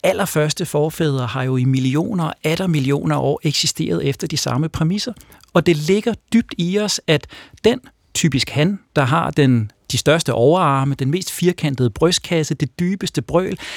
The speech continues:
det har i langt flere millioner år, end du og jeg nogensinde når at være her, været den sikreste vej til, til magtens tinder, til toppen af hierarkiet. Det er fuldstændig samme projekt i dag. Det ser lidt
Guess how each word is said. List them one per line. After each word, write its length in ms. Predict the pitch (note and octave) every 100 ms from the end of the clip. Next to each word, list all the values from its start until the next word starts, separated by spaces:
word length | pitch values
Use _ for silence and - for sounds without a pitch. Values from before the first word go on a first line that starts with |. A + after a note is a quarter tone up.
| - - -
det 80 | C#4+
har 280 | G#3 C#4+ C#4
i 140 | G#3 F3+ -
langt 560 | A#3+ A#3 C#4 B3 -
flere 320 | - G3+ G3+
millioner 500 | G3+ F3 D#3 F3 G3
år, 260 | - D#3+ F3+
end 120 | D#3
du 180 | F#3+ G3
og 100 | F3+
jeg 240 | C3 D3+
nogensinde 460 | E3 E3 F#3+ E3+ E3
når 220 | D#3 -
at 80 | C3
være 220 | C3 E3
her, 140 | D#3+ D3+ - - -
været 560 | A2+ C3+ C#3+ F#3 G3+
den 140 | F3 D#3
sikreste 600 | - D3+ - E3 C#3 B2
vej 220 | E3 - -
til, 360 | - F3+ D3 D#3
til 160 | - C3+
magtens 460 | A#2+ C3+ - D#3+
tinder, 320 | - D#3 F3 G#3
til 180 | -
toppen 380 | - C#3 C#3+ F#3
af 100 | D#3
hierarkiet. 520 | C3+ B2 - F#3+ E3+ - - - - - - - -
Det 60 |
er 60 | E3+
fuldstændig 360 | D4+ B3+ G#3+ F3
samme 380 | - C3+ G#3+
projekt 480 | - E3 - F#3 -
i 40 | F#3
dag. 240 | E3 - -
Det 120 | F#3
ser 200 | - C#3+
lidt 280 | B2+ B3+